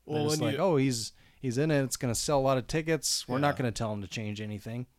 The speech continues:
Speaker 2: Well, and when your production company is financing everything,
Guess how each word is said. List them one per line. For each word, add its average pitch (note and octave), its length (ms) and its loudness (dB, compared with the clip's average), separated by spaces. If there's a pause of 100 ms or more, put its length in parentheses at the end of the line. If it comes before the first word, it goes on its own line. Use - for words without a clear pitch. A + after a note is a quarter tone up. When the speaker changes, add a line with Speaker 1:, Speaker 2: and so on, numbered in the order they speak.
(200)
Speaker 2:
Well, D#3+ 180 4
and C#3 160 -2
when D3 140 0
your D3+ 460 2 (180)
production C#3 500 -2
company A2 460 -8
is G2+ 320 -12 (500)
financing A#2+ 680 -4
everything, A2+ 640 -8